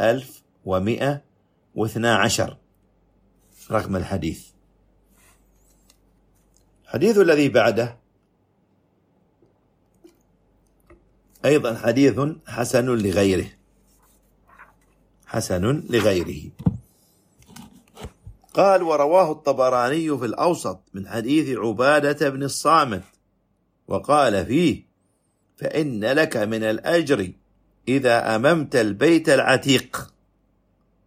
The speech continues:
قصدت مكة لأداء حج أو عمرة.'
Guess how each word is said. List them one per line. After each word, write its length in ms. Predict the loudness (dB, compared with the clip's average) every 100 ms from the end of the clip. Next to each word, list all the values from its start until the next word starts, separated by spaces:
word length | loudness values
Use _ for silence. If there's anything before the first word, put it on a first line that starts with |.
| _ _ _ _ _ _
قصدت 720 | -10 -2 0 0 -2 0 2 -2 _ _ _ _ _ _ _ _ _
مكة 760 | 0 0 0 0 2 4 2 0 _ _ _ _ _ _ _ _ _ _ _ _ _ _
لأداء 680 | -2 2 2 2 2 2 -2
حج 480 | -2 -2 -2 -6 -2
أو 160 | -2 -2
عمرة.' 380 | -2 -2 -4